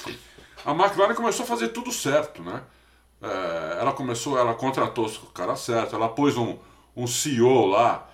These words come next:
que é um avião, aquele Zac Brown. O cara é um avião. A gente falou isso aqui, vem falando isso no Loucos há três anos já,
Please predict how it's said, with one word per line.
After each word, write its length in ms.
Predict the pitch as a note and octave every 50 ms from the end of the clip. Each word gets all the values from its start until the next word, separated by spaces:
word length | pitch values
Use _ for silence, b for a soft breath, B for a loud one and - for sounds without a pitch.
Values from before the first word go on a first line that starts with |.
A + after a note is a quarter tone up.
| B -
que 120 | - C3
é 40 | B2
um 140 | A#2+ B2 A#2+
avião, 680 | A#2 A#2 A#2+ A#2 B2 C#3+ B2 A#2 B2+ C3 B2+ A2+ F2 D#2
aquele 360 | - - G#2 F#2 F2 E2+ D#2
Zac 400 | D#2 D#2 F#2+ G2 G2+ G2+ - -
Brown. 340 | F2+ E2+ A2 G#2+ G#2+ G#2+ G2+
O 680 | G2+ - - _ _ _ _ _ _ _ _ _ _
cara 200 | - - A2+ A#2
é 20 | F#2+ -
um 60 | G#2
avião. 580 | A#2 A2+ A2+ C3+ D3+ A#2+ G#2+ G#2+ G#2 G#2+ G#2+ - - b b b b b b b b b b
A 80 | - -
gente 160 | - A3+ A3
falou 320 | - - B3+ - A3 B3 B3
isso 120 | - -
aqui, 160 | F#3 - B2
vem 200 | A#2 B2 E3 -
falando 340 | - - G#3 D3+ D#3+ G3+ A3
isso 180 | F#3 - - D3+
no 80 | B2+
Loucos 280 | A2 A#2 D#3 E3 - -
há 80 | C#3
três 360 | B2+ - D#3 F#3 A3+ G#3 C3+ A#2
anos 300 | B2 D3+ D3+ G#2 E2+ D#2
já, 180 | D2+ C2 B1+